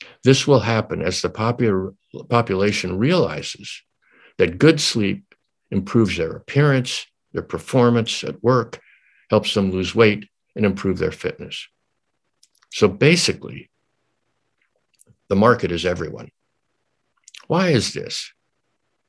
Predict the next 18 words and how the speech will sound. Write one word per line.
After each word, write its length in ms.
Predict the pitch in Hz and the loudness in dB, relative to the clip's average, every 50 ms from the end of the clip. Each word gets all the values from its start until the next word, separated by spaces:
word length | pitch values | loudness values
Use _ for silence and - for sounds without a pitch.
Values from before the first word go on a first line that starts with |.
| _ _ _ _ _ _ _ _ - | _ _ _ _ _ _ _ _ -4
Why 220 | 107 120 147 175 | -2 0 2 2
is 180 | 170 147 - - | 2 0 0 0
everyone 380 | 95 98 110 107 107 117 117 | -2 -2 -2 -2 0 0 -2
sleeping 480 | 113 - - 85 85 80 - 101 98 98 | -2 -2 -4 -6 -8 -6 -4 -4 -4 -4
poorly? 520 | - - 170 170 185 156 - - - - _ _ _ _ _ _ _ _ _ _ _ _ _ _ _ _ _ _ _ _ _ - - | -4 -4 -2 -2 0 -2 -2 -4 -6 -12 _ _ _ _ _ _ _ _ _ _ _ _ _ _ _ _ _ _ _ _ _ -20 -8
How 160 | - 131 175 | -4 -2 -2
did 180 | 175 160 147 - | 0 -2 -2 -2
this 200 | 151 143 - - | -2 -2 -2 -4
happen? 500 | - 147 147 147 147 - - - 147 _ _ _ _ _ _ _ _ _ _ _ _ _ _ - | -4 -6 -6 -6 -6 -8 -12 -14 -16 _ _ _ _ _ _ _ _ _ _ _ _ _ _ -10
Well, 420 | 110 113 117 123 131 131 - - _ _ _ _ _ _ _ _ _ _ _ - - - _ _ - - _ _ _ _ _ _ _ _ _ _ | -4 -2 0 0 0 -2 -4 -6 _ _ _ _ _ _ _ _ _ _ _ -20 -20 -20 _ _ -20 -20 _ _ _ _ _ _ _ _ _ _
I 60 | 120 - | -4 -2
think 200 | - 165 - - | 0 0 0 2
my 140 | 123 113 | 4 2
partner 440 | - - - 135 135 - - 104 85 | 4 4 2 2 2 2 2 0 0
Grayson 540 | 82 87 98 110 117 117 113 - - - - | 2 4 4 4 4 4 2 -2 -6 -10 -10
put 180 | - - 98 85 | -8 -6 -6 -6
it 160 | 80 76 - | -8 -10 -12
best. 800 | - - - - _ _ _ _ _ - - - - - - | -12 -12 -12 -14 _ _ _ _ _ -20 -18 -18 -18 -18 -20